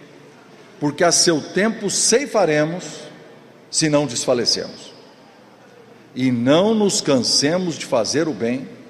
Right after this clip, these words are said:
porque a seu tempo ceifaremos, se não desfalecemos.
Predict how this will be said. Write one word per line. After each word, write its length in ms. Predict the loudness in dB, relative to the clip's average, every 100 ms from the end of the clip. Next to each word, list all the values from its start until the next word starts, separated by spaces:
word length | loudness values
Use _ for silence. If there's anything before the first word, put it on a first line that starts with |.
| -20 -20 -20 -20 -20 -20 -20 -10
porque 240 | -8 -2 0
a 80 | 2
seu 300 | 4 2 2
tempo 420 | -2 -2 -2 -4
ceifaremos, 1080 | 0 0 0 2 2 2 0 -2 -6 -10 -14 -20 -20 -20 -14 -2
se 200 | 0 4
não 540 | 4 4 0 -6 -10 -6
desfalecemos. 840 | -2 0 0 0 -2 -4 -10